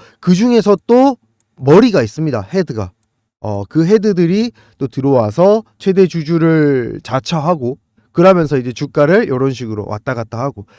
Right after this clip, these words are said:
뭐 했던 부분들에 대한 내용들 제가 이제 계속 설명은 드렸는데, 어찌됐거나 더 중요한 거는 지금 이 자리에서 수익을 내고 나올 수 있을 바로 이 매매 시점이죠. 매매 타이밍.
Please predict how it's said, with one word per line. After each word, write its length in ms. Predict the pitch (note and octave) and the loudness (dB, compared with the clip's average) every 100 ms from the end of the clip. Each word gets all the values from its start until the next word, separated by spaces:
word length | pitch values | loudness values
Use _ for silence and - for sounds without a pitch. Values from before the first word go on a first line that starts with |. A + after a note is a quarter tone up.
| _ | _
뭐 120 | A2+ | -6
했던 280 | D#3 F3+ F3 | -4 -2 -2
부분들에 460 | D3+ D#3 D#3 C#3+ C3+ | -2 -4 -4 -2 -2
대한 220 | A#2+ A#2+ | -4 -6
내용들 360 | G#2 A#2+ B2+ A#2+ | -6 -8 -8 -8
제가 220 | A#2 C3 | -8 -6
이제 220 | A2 B2+ - _ _ | -6 -8 -10 _ _
계속 220 | C3 C#3+ | -12 -8
설명은 420 | - G#3 A3+ A3+ | -2 0 2 0
드렸는데, 580 | C3+ D3 D#3+ G2 B2+ D3 _ _ _ - | -2 -4 -6 -6 -6 -8 _ _ _ -4
어찌됐거나 680 | C#3+ A#3 B3 B3+ F3+ F#3+ F3 | -2 0 0 2 2 4 4
더 240 | D3+ G3+ | 4 4
중요한 360 | - C#3 E3 F#3+ | 4 -2 -2 -2
거는 380 | B2+ E3+ G3+ F3 | -2 -4 -6 -10
지금 280 | D#3+ E3+ | -6 -4
이 100 | F3 | -4
자리에서 640 | F#3+ G3 G3 D#3 F3 A3 A#3 _ | 0 2 2 2 2 0 -2 _
수익을 420 | - A#3 A3 G3+ | -8 -4 -2 -2
내고 320 | D3 G#2 C#3 D3 | -2 -4 -4 -6
나올 320 | G2+ A#2 D#3 | -4 -6 -6
수 160 | - | -8
있을 480 | B2+ A2+ - F3+ A3+ - _ _ | -10 -12 -8 -4 -4 -6 _ _
바로 260 | - G#2+ A#2+ | -10 -8 -6
이 160 | C#3 C3 | -8 -8
매매 340 | A#2 D#3 G#3 | -4 -2 0
시점이죠. 560 | F3 - G#3 F3 G#2 C#3 - _ _ _ _ _ _ _ _ _ _ _ | -2 -6 -6 -4 -6 -12 -18 _ _ _ _ _ _ _ _ _ _ _
매매 300 | D3+ G3 G3+ | 0 4 2
타이밍. 420 | - G3 F#3+ D3 | 0 -2 -2 -4